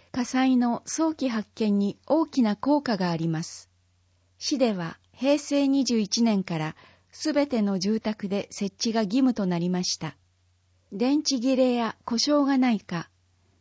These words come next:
ボタンを押すか、紐を引き、音を鳴らす作動確認を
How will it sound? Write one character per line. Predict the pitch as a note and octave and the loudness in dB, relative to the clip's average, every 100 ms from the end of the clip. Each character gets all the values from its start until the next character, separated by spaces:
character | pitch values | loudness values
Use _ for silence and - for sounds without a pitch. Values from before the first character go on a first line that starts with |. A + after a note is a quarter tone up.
| _ | _
ボ | - C4+ | -4 -2
タ | D4 C#4+ | 2 2
ン | A#3+ A3 | 2 2
を | G3+ | -2
押 | |
す | A3 - | -4 -8
か、 | - F3+ - | -4 -4 -6
紐 | - - A#3 A#3+ | -12 -2 0 2
を | A#3 | -2
引 | - - | -4 -8
き、 | G#3+ G#3+ - _ _ _ | -6 -6 -10 _ _ _
音 | A3 - C#4+ | -4 0 0
を | C4 | 2
鳴 | G3 | 2
ら | F#3 F#3 | 0 -4
す | - F#3 - | -6 -10 -10
作 | - A3 G#3+ | -8 -4 0
動 | D4 | 0
確 | D#4 D#4 D4+ | 0 -4 0
認 | A3+ G3+ F#3+ | 0 2 0
を | F#3 | -4